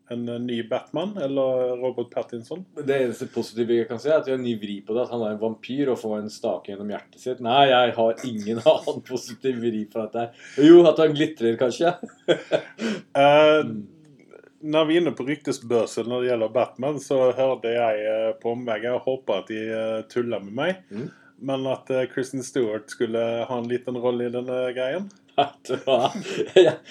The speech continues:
Speaker 2: jeg vurderer seriøst, eller hvor glad jeg er i Batman og det universet, så, så er jeg veldig klar for å boykotte dette, bare for å sende ut et jævla signal, så at det, kanskje det er én film vi slipper å, eller vi må se, men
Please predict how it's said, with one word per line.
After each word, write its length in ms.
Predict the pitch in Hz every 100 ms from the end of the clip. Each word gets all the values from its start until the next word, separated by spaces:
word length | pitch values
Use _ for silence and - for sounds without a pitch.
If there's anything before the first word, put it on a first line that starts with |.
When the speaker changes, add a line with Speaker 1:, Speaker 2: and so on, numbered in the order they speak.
| - 120
Speaker 2:
jeg 180 | 135 127
vurderer 360 | 123 117 117
seriøst, 800 | 120 120 113 113 104 120 - - 120
eller 140 | 127
hvor 160 | 131 127
glad 240 | 117 110 113
jeg 100 | 107
er 120 | 107
i 60 | 104
Batman 480 | 98 - 107 104 95
og 120 | 104
det 140 | 107
universet, 460 | 104 104 - - 117
så, 200 | - 117 104
så 140 | 117 - 156
er 140 | 123
jeg 200 | 160 127 104
veldig 280 | 123 107 117
klar 180 | 117 107
for 100 | 110
å 60 |
boykotte 420 | 110 98 - 110 - 113
dette, 120 | - 113 - - 113
bare 260 | 143 120 110
for 100 | 117
å 40 |
sende 220 | 123 107
ut 60 | 101
et 100 | 110
jævla 220 | 110 104
signal, 440 | - 117 104 104 107
så 100 | 113
at 40 |
det, 120 | 120 -
kanskje 200 | 120 -
det 120 | 123 - -
er 220 | 139 120
én 80 | 123
film 220 | 120 110 113
vi 60 |
slipper 360 | 110 104 - 110
å, 60 | 104
eller 360 | 120 113 110 107
vi 80 | 113
må 180 | 107 104
se, 120 | 101 95
men 140 | 113